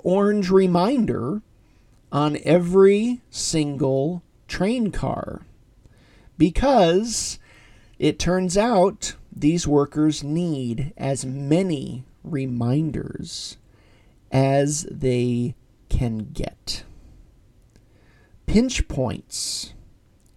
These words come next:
can be a hazardous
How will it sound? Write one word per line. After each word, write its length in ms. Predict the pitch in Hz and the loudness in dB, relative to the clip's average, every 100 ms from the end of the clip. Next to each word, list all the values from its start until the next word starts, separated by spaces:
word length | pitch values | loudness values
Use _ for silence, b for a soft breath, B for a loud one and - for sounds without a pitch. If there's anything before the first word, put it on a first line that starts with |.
| _ | _
can 340 | - 151 143 135 | 0 2 2 0
be 680 | 131 156 165 165 165 165 160 b b b b b - | 4 6 6 4 4 2 -2 b b b b b -4
a 760 | 139 131 123 123 127 123 123 - | 2 4 4 2 2 0 -2 -6
hazardous 1160 | - - 156 165 185 202 202 196 - - - | -8 -2 2 4 4 4 4 2 0 -6 -8